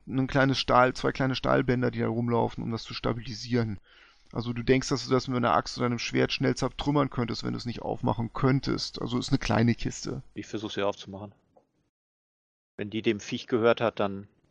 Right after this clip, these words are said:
Speaker 2: denke ich nicht, dass da großartige Schlösser dran sind.
Speaker 1: Kein Problem, man kann die aufmachen. Als du die Kiste öffnest, erkennst du, dass unter der Kiste noch was liegt.
Speaker 2: Unter der Kiste?
Speaker 1: Ja.
Speaker 2: Okay. Schieb die mal beiseite, dass ich das
Speaker 1: Ja.
Speaker 2: besser sehen kann.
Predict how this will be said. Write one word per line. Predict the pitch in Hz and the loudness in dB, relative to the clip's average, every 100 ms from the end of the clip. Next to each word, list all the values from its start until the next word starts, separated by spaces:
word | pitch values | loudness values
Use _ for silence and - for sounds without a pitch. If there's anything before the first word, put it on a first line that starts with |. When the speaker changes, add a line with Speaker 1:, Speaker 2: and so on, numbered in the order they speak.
| _ | _
Speaker 2:
denke | 101 95 | -2 -2
ich | 95 | -4
nicht, | 98 - | -6 -4
dass | - | -4
da | 104 | -4
großartige | 101 107 - 95 95 | -2 -2 0 -2 -2
Schlösser | 92 107 101 | 0 2 2
dran | 92 95 | 2 0
sind. | 98 104 - _ _ _ _ _ _ _ _ - | -2 -6 -12 _ _ _ _ _ _ _ _ 0
Speaker 1:
Kein | 151 | 2
Problem, | 196 196 185 | 2 0 2
man | 127 | 2
kann | 135 156 | 0 -2
die | 151 | -2
aufmachen. | 127 - 123 123 175 - _ _ _ _ - | -4 -4 -4 -2 -4 -8 _ _ _ _ 0
Als | 139 254 - | 2 2 -2
du | - 220 220 | -6 -2 0
die | 202 208 | 0 0
Kiste | 185 254 - 220 | 2 2 4 6
öffnest, | 202 240 175 123 - - - - - - - _ - | 6 6 6 4 2 -8 -12 -12 -14 -18 -20 _ -6
erkennst | 123 156 151 | 0 0 2
du, | |
dass | 139 - | 2 4
unter | 208 | 2
der | 202 110 | 2 0
Kiste | 127 - | -4 -2
noch | 113 | -2
was | 101 - | -4 -6
liegt. | 95 - - - - - - _ _ | -10 -12 -16 -18 -20 -20 -20 _ _
Speaker 2:
Unter | 190 202 | 0 4
der | 113 | 4
Kiste? | - - - _ _ _ _ - | 2 -12 -16 _ _ _ _ -2
Speaker 1:
Ja. | 110 104 | 2 2
Speaker 2:
Okay. | 139 143 - - - - - _ _ _ _ _ _ 131 | 0 -2 -10 -20 -20 -20 -20 _ _ _ _ _ _ -6
Schieb | - | -4
die | 120 | 2
mal | 113 | 4
beiseite, | 107 107 113 117 98 - | 4 6 4 4 -4 -8
dass | 101 104 | -18 -18
ich | 101 | -8
das | - | 0
Speaker 1:
Ja. | 120 | 2
Speaker 2:
besser | 127 - | 4 2
sehen | 110 110 | 0 -2
kann. | 107 98 | -4 -4